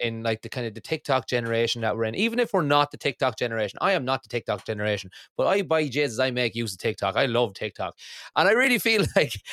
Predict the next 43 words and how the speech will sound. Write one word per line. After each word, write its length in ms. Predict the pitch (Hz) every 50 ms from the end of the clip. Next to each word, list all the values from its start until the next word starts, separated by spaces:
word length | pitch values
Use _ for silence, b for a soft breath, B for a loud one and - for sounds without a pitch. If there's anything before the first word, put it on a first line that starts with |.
| B B B B B
it 140 | 170 175 156
has 180 | 165 156 127
make 340 | 156 170 180 190 185 180 -
us 220 | 170 156 143 - -
sort 320 | 139 - 160 160 156 -
of 80 | 139 123
just 180 | - - -
take 300 | - - 175 175 165 -
leave 460 | 156 143 151 160 160 151 139 120 104 - -
of 120 | 135 120
our 140 | 131 127 120
common 420 | - - - 139 143 135 127 123 113
sense, 480 | - - 131 127 120 110 - - - B B B B B B B B B
um, 640 | 120 123 123 120 120 120 120 120 117 117 117 117 117 117 - _ _ -
in, 240 | 139 135 135 131 127
in, 0 |
in 560 | - 127 127 127 - 131 131 - 135 127 123
that 160 | 127 123 95
we 100 | 131 131
just 200 | 120 139 131 -
sort 200 | - 131 127 110
of, 220 | 127 123 117 - - _ -
I'm 160 | 139 165 160 -
quite 180 | - 151 143
an 80 | 139 127
impulsive 420 | 123 117 123 127 120 - 117 113
person 300 | - 117 120 110 - 107
as 160 | 107 104 95
it 80 | 107 104
is, 260 | 107 104 95 - - -
so 320 | - 135 127 117 113 98 - -
<laughs> 60 | -
it, 380 | 190 - - - 196 156 - - -
it 120 | 185 -
doesn't 320 | 175 175 165 160 165 143
help, 220 | 143 156 156 143 - B B B B B B B B -
um, 460 | 127 127 127 123 123 123 120 120 117
that 120 | 113 123 107
I've 160 | 127 120 113
got 140 | 127 123 -
all 200 | 120 120 120 113
this 220 | 117 113 - - -
extra 440 | 120 123 - - - 123 113 107